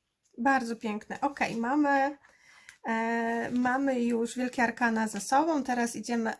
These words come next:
asy, znaczy kielichy, przepraszam, mamy asa, tak. Uch, uwielbiam te barwy. Turkus to jest jeden z moich ukochanych kolorów.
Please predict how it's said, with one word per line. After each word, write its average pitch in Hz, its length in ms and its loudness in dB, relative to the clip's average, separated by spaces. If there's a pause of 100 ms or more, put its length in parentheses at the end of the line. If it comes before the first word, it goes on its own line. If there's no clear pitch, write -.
asy, 277 640 2 (560)
znaczy 262 600 2
kielichy, 254 360 0
przepraszam, 269 520 -2
mamy 233 300 0
asa, 226 540 0
tak. 247 600 -2 (1120)
Uch, 294 540 4
uwielbiam 269 580 2
te 254 120 -6
barwy. 226 460 0
Turkus 294 540 0
to 277 80 -4
jest 262 140 -2
jeden 254 240 -2
z 247 80 -10
moich 247 260 -2
ukochanych 269 600 0
kolorów. 226 720 -2